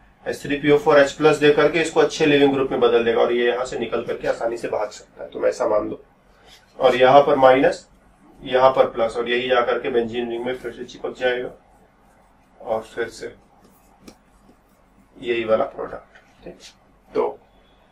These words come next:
ये दो तीन reactions एक ही जैसे हैं, बस यहाँ पर एस-, एसिल क्लोराइड लिया था, यहाँ anhydride लिया था, यहाँ carboxylic acid लिया था, बाकी तीनों में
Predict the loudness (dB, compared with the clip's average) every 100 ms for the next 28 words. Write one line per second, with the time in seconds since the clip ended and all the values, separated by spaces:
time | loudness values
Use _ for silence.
0 | _ _ _ _ _ _ _ _ _ _
1 | _ _ -6 -4 -2 2 2 2 -2 -6
2 | -8 -8 -6 -4 -2 -2 0 -4 -6 -14
3 | _ _ _ -14 -12 -16 -20 -20 _ -8
4 | -2 -2 0 0 -2 -6 _ _ _ _
5 | _ -12 -6 -6 -6 -2 -2 0 2 2
6 | 2 2 0 2 0 0 -2 0 2 0
7 | 2 2 2 0 -2 -4 -6 -8 -10 -8
8 | -8 -8 -6 0 0 -2 -12 -20 -20 -20
9 | -2 0 2 0 2 4 6 4